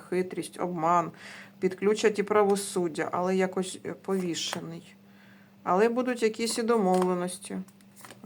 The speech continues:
Розпач. Зв'яжуть їм руки на це.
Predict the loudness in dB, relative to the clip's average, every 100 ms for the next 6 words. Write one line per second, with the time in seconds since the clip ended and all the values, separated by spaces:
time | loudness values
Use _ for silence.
0 | -8 -6 -6 -8 -10 -12 -10 -12 -14 -20
1 | -20 -16 -8 2 6 6 4 0 2 2
2 | 2 0 -4 -8 -8 -8 -8 -8